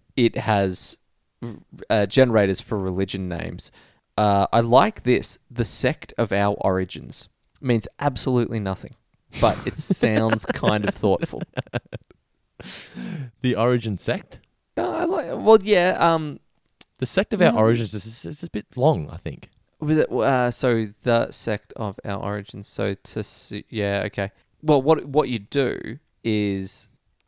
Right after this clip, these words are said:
Speaker 1: like, that's the full thing on the seal, but then outside of that, you're just known as the sectors.
Speaker 2: Did our new,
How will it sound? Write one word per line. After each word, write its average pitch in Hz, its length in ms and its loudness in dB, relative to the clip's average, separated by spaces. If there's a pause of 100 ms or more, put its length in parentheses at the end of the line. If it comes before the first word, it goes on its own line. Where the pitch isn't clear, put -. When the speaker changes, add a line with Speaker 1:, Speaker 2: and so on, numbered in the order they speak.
Speaker 1:
like, 107 200 -2
that's - 280 0
the 107 120 -4
full 127 360 0
thing 92 320 -6
on 90 120 -8
the 87 100 -6
seal, - 400 -10 (120)
but - 120 -8
then 90 380 -6 (260)
outside 92 340 -4
of 92 80 -6
that, 101 200 0
you're 98 80 -10
just 90 200 -8
known 92 180 -4
as 82 100 -12
the - 120 -14
sectors. - 520 -8 (160)
Speaker 2:
Did 123 100 2
our 127 80 4
new, 113 320 2